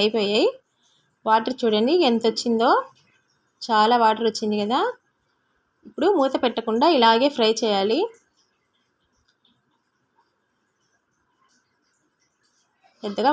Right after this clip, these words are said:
వాటర్ ఏం లేదు చూడండి, చక్కగా ఫ్రై అయిపోయింది. ఒక టెన్ మినిట్స్ అలాగే వదిలేసామనుకోండి, ఇలాగా చక్కగా ఉడికిపోతుంది. ఇప్పుడు ఫ్రెష్ కొత్తిమీర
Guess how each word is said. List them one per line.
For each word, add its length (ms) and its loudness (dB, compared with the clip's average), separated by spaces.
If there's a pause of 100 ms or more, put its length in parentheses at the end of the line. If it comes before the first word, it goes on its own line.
వాటర్ 300 2
ఏం 160 0
లేదు 200 0
చూడండి, 380 -2 (380)
చక్కగా 460 0 (1200)
ఫ్రై 140 0 (100)
అయిపోయింది. 500 -2 (1300)
ఒక 180 -6 (120)
టెన్ 280 0
మినిట్స్ 320 0
అలాగే 300 4 (100)
వదిలేసామనుకోండి, 840 0 (120)
ఇలాగా 380 2 (1000)
చక్కగా 500 0
ఉడికిపోతుంది. 680 -2 (2500)
ఇప్పుడు 240 -6 (120)
ఫ్రెష్ 260 0 (100)
కొత్తిమీర 380 0